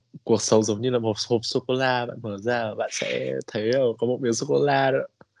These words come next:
Nó khác, và cách, cách của anh là anh sẽ đối đầu là bất kể là cái miếng sô-cô-la đấy như thế nào, anh cũng sẽ đều đối đầu được, kể cả khi mà nó không phải là cái vị mà anh thích.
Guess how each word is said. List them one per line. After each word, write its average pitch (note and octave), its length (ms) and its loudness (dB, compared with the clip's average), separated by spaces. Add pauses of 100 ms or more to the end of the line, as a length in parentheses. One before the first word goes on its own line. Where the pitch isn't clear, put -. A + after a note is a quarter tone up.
(120)
Nó B2 60 0
khác, E3+ 300 2
và C#3+ 140 0
cách, F#3+ 160 6 (160)
cách A3+ 160 6
của B2+ 80 0
anh B2+ 180 2
là A#2+ 180 0
anh C3+ 140 -2
sẽ D3 480 -4 (400)
đối B2+ 140 6
đầu C#3+ 380 4
là A2 140 -10 (160)
bất G3+ 200 -2
kể C#3+ 200 0
là G#2 80 -8
cái A#2+ 180 -10
miếng A#2 160 -6
sô-cô-la D#3 400 -4
đấy C3+ 100 -6
như C3+ 140 -6
thế C#3+ 40 -2
nào, C#3+ 200 -8
anh B2+ 80 -12
cũng - 120 -10
sẽ - 140 -12
đều A#2 360 2 (840)
đối B2+ 120 8
đầu D#3 160 8
được, A#2+ 120 -4
kể A2+ 100 -8
cả G2 160 -8 (100)
khi D3 120 -4
mà B2+ 100 -14
nó A2+ 80 -12
không D3 220 -8
phải B2 100 -2
là G2+ 120 -8 (100)
cái A2 160 -6
vị D3 220 2
mà A2+ 80 -10
anh B2 120 -8
thích. F3 160 0